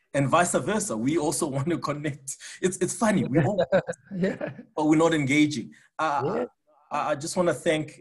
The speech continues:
Speaker 1: um, you know, it's, it's quite a humbling, uh, uh, opportunity to be part of this. Let, let it not die off. Let it not go to waste. Um, the commitment, uh, I think, you know, like Michael just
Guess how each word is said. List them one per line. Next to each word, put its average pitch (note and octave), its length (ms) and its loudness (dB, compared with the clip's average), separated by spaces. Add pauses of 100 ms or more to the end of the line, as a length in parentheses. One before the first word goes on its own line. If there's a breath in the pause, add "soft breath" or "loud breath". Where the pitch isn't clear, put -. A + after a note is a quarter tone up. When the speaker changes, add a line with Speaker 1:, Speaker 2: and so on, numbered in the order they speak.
Speaker 1:
um, A#2+ 380 -2
you B2+ 80 -8
know, C3 100 -4
it's, A#2+ 160 -10
it's C3 140 -16
quite - 260 -6
a C#3 40 2
humbling, C3+ 540 -4 (160)
uh, B2 40 -8
uh, A2+ 680 -4
opportunity A#2+ 640 -8
to A2+ 160 -12 (120)
be A#2 140 0
part C3 280 -4
of C3 120 -6
this. D3 300 -10 (580 soft breath)
Let, C3+ 360 0
let C#3 220 -2
it D3 140 0
not C3+ 240 0
die B2 240 2
off. - 400 -4 (200)
Let B2 120 -6
it B2+ 100 -6
not C3 320 -4
go B2+ 160 2
to C3+ 200 -4
waste. A#2+ 480 -2 (420)
Um, A#2+ 580 -2
the A#2+ 100 -6
commitment, C3 760 -4
uh, A#2 260 -8
I A#2+ 60 -8
think, B2+ 260 -12 (200)
you A#2+ 100 -10
know, A2+ 280 -8 (160)
like A#2+ 200 -6
Michael B2+ 400 -4
just - 340 -10